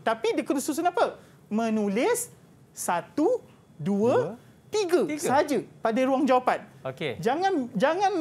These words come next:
Speaker 1: uh, awak tak ikut kehendak soalan.
Speaker 2: Aha.
Speaker 1: Okey. Lagi sekali jugalah.
Speaker 2: Ya.
Speaker 1: Apa kata kita dengar suara dari jauh segamat?
Speaker 2: Oh,
Speaker 1: Ha,
Speaker 2: <laughs> boleh.
Speaker 1: pelajar-pelajar saya.
Speaker 2: Siapa, cikgu?
Speaker 1: Tak tahulah, kita open lah. Semua bersemangat tu sebab pakai baju sekolah tu.
Speaker 2: Ah.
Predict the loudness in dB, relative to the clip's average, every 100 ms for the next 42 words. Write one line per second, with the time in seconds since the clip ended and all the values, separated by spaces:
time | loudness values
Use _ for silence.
0 | -4 0 2 4 2 2 2 2 2 0
1 | 0 0 -2 -4 -2 -2 0 -2 0 0
2 | 0 -4 -10 -20 -12 -2 -2 0 -2 -2
3 | -6 -20 -20 -20 -20 _ -6 -2 -2 0
4 | 0 0 0 0 0 -2 -6 -20 -10 -6
5 | -4 -2 -2 -2 -2 -2 -4 -2 -2 0
6 | 0 2 0 0 2 2 0 0 0 0
7 | -4 -10 -20 -16 -4 0 0 -4 -2 2
8 | 4 2 0 -4 -4 -2 0 0 0 2
9 | 2 2 2 2 2 0 -2 -4 -2 -2
10 | -2 -6 -20 -20 -20 -18 -10 -6 0 0
11 | 0 0 -2 0 0 0 0 0 2 0
12 | 0 2 2 2 0 0 0 2 0 0
13 | 2 2 4 2 0 2 0 -2